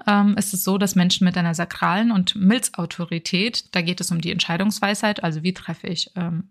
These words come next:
richtig Entscheidungen, das sind die Menschen, die sehr schnell kaufen können. Ist ja logisch, weil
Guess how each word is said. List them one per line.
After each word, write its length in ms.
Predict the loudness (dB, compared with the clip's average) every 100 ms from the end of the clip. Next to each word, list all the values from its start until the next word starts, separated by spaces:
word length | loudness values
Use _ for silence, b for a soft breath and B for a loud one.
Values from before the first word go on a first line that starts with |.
| -4
richtig 300 | -4 -2 -4
Entscheidungen, 640 | -2 -2 -2 0 2 2 0 B B B 0
das 100 | 2
sind 120 | 4
die 100 | 4
Menschen, 580 | 4 4 2 0 -2 -6 B B B B 0
die 140 | 2
sehr 300 | 2 2 0
schnell 380 | 0 0 2 0
kaufen 400 | 0 -2 0 -6
können. 440 | -4 -2 -2 -4 -6
Ist 140 | -4 0
ja 80 |
logisch, 480 | 2 2 2 0 0
weil 360 | 0 0 -4